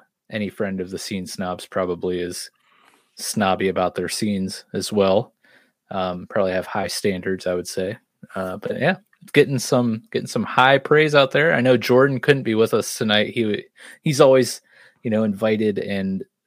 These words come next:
welcome to be a part of our episodes, uh, but he wasn't able to join us tonight because he is seeing the Batman right now. I actually got invited, like, three hours ago, last minute, to go see it with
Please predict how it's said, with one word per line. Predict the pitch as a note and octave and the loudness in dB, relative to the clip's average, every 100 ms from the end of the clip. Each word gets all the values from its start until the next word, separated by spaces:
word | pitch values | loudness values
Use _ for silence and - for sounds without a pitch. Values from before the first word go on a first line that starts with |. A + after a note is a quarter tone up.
| G#2 | -8
welcome | G#2 F#2+ - F#2+ | -4 -4 -4 -10
to | - | -6
be | G2 | -8
a | |
part | - F#2+ F#2 | -6 -6 -4
of | |
our | F#2+ F2 | -4 -6
episodes, | F#2+ E2+ - F#2+ F#2 - | -6 -10 -6 -4 -4 -6
uh, | F#2+ F#2+ | -8 -6
but | E2+ | -6
he | - | -4
wasn't | A2 F#2 - | -4 -4 -8
able | G#2 G#2 F#2 | -8 -8 -8
to | G2 | -6
join | A#2 E3+ C3 | 0 2 0
us | - | -4
tonight | - A#2 - | -6 -6 -6
because | - C3+ - | -4 -4 -2
he | F#3 G#3 C#3+ - | 0 0 0 -2
is | C#3 | -2
seeing | - E3 E3 | 2 2 2
the | C#3+ | 4
Batman | D3 C#3 C#3 C#3 | 4 4 4 4
right | B2+ A#2+ | 4 4
now. | A#2 B2 C#3 _ _ _ _ _ | 2 -2 -4 _ _ _ _ _
I | A#2+ D3 | 2 6
actually | D3+ C#3+ - C3+ | 6 2 -4 -2
got | C3 B2+ | 2 4
invited, | A#2 G2 A#2 E3 D#3 D3 D3 _ _ | 2 0 2 2 2 0 -2 _ _
like, | A2+ G#2 - | -4 -4 -6
three | - - D#3 C3+ | -16 -6 0 2
hours | C3 C#3+ B2+ A#2+ | 4 4 2 0
ago, | A2 A2+ A#2+ A2 | 0 2 4 2
last | A2 A#2 - - | 2 0 -2 -4
minute, | B2 B2 G2+ | -2 -2 -4
to | A#2+ | -4
go | A2+ G#2+ | -4 -6
see | - A#2+ | -4 -2
it | A2+ | 0
with | A2 G#2 - | 0 -4 -8